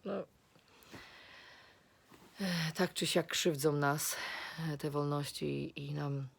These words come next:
i piorą te mózgi. I żeby biedni ludzie nie, nie bali się, bo, bo strach jest od tego z dołu. Dobra, bo się rozgadałam, a naprawdę muszę się napić. Proszę Cię o modlitwę za mnie.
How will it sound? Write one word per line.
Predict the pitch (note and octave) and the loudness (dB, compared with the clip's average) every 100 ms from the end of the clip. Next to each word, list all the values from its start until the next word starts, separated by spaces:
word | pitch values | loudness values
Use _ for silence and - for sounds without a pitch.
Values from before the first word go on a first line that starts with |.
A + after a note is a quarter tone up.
| _ - - | _ -14 -10
i | D3 | 0
piorą | D#3 C#3+ C#3 | 2 2 0
te | C#3+ | -2
mózgi. | C#3+ C3+ C#3+ C#3+ - - _ _ _ _ _ _ _ - | -2 -2 -4 -4 -10 -20 _ _ _ _ _ _ _ -4
I | C#3+ | 0
żeby | C3 C3+ | 2 2
biedni | C#3 C#3+ C#3 | 0 0 0
ludzie | C3+ C#3 | 0 0
nie, | C3+ C3+ C3+ C3+ - - - - - - - - - - | 0 0 -2 -4 -10 -20 -20 -20 -20 -20 -20 -20 -20 -8
nie | E3+ C#3+ | -4 0
bali | D3 C3+ B2 | 2 0 -2
się, | C#3+ | -4
bo, | C3+ C3+ C#3 | -2 -2 -4
bo | E3+ C#3+ C3+ C3 B2+ - | -2 0 2 0 -4 -12
strach | - - D3 C#3 - - - _ _ _ | -14 -4 0 0 -2 -14 -20 _ _ _
jest | - C#3 C3+ | -2 -2 -2
od | - | -6
tego | - C3 | -6 -4
z | B2+ | -2
dołu. | C3 B2 B2+ - - | -2 -4 -6 -12 -6
Dobra, | D#3 D3 C#3 | 0 2 0
bo | |
się | C3+ D3 | -2 -2
rozgadałam, | C#3 C3 C#3 C#3 C3 C#3+ | -2 -2 -2 0 0 -2
a | |
naprawdę | C#3 C3 C3 C3+ | -4 -4 -4 -4
muszę | C#3 D3+ | -6 -6
się | - | -4
napić. | C3+ C3 C#3 - - - - - - | -4 -4 -8 -10 -12 -16 -16 -18 -4
Proszę | D#3 D#3 C#3+ | -2 0 0
Cię | C#3+ | 0
o | |
modlitwę | C#3 C#3 C#3+ - C#3 | 0 -2 -4 -4 0
za | C#3+ | 0
mnie. | C#3 C#3 | 0 0